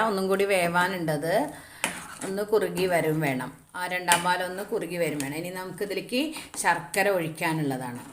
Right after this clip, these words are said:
അപ്പോൾ അതുകൊണ്ട് അതൊന്ന് കുറുകി വരുന്ന വരെ ഒന്നൊരു രണ്ട്, ഒരു രണ്ട് മിനിറ്റും കൂടി നമുക്കൊന്ന്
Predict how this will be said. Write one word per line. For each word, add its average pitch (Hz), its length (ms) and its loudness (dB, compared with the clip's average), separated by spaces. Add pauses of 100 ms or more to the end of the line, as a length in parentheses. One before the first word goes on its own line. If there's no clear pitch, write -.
അപ്പോൾ 160 200 -8
അതുകൊണ്ട് 170 340 -6
അതൊന്ന് 180 420 -6 (600)
കുറുകി 165 360 -2
വരുന്ന 147 320 -2
വരെ 139 180 -6 (200)
ഒന്നൊരു 170 380 -6 (360)
രണ്ട്, 175 180 -10 (180)
ഒരു 180 140 -8 (360)
രണ്ട് 180 220 -6
മിനിറ്റും 175 340 -6
കൂടി 170 140 -4 (120)
നമുക്കൊന്ന് 160 380 -4